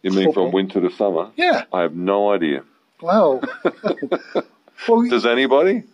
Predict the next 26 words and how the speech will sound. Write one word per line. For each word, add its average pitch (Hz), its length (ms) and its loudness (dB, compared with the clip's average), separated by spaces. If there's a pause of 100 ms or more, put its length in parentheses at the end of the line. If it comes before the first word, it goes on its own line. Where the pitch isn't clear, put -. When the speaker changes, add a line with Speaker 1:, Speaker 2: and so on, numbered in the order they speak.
(160)
Speaker 2:
No, 262 520 0
no, 208 280 2
but 190 160 0
let's, 208 320 -2
uh, 180 320 4 (100)
let's 247 200 -2
have 226 160 0
a - 20 2
look 190 220 -2
at 185 80 0
what 175 240 -4
we 165 80 0
reckon's 151 340 0
gonna 143 240 -2
happen. 170 320 -2
I 147 40 -2
mean, 143 200 -2 (540)
for 175 100 -2
a 143 60 0
start, 175 440 -2
you've 143 140 -2
got 147 160 0
a 135 60 0
lot 156 300 2
of, 160 220 0 (520)
uh, 120 400 -6